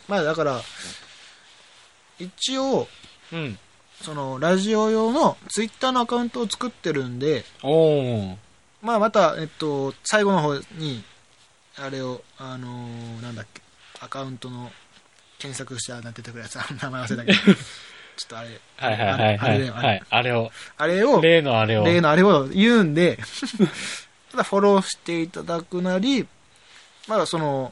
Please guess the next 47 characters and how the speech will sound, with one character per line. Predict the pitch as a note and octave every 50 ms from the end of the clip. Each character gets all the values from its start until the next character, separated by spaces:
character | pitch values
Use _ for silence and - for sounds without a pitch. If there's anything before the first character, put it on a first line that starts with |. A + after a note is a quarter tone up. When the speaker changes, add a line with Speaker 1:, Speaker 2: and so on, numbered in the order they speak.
| - _ -
Speaker 1:
週、 | - - - E3 E3 E3 E3+ - - -
そ | - E3+
の | D#3+ C#3+ - F3
ア |
ッ | F3+
プ | - _ G#3+ G#3+ G#3 F#3+
た | - - G3 G3
び | F#3+ G#3 G3+
に | G3 F#3 D3+ B2 - - - C#3+
載 | D3+ D3+
せ | D3+ -
て | F#3+ F#3
る | F#3 E3+
ん | D3+
で、 | C3 C3+ B2 A2 - - _ _ _ -
Speaker 2:
う |
ん | C3
う |
ん | C3
う | A#2+
ん。 |
Speaker 1:
そ | A2 G3+
れ | G#3
を | G3
リ | F3 E3+ E3+ D#3+
ツ | - - E3+
イ | E3
ー | D#3+
ト | - C#3+
し | -
て | - D3+ D3+ D3 - _ _ - _ _ _ _
く | - E3
れ | E3+ F3+ F#3
れ | G3 G3
ば | F#3+ F#3+ F#3
な | E3+ F3 F3
と | - D#3 C3+ A2+ - _ - - - _ - - - _ - - - _ _
思 | D3+ D#3 E3 E3
い | D#3+
ま | D#3 C#3+
す。 | G#2+ - - - - - -
Speaker 2:
な | G#2+ G#2
る | G2+ G2+
ほ | G2 G#2
ど。 | F#2+ F2 - - - - - - - - - -
Speaker 1:
う | E3+
ん。 | E3 D#3+ C#3+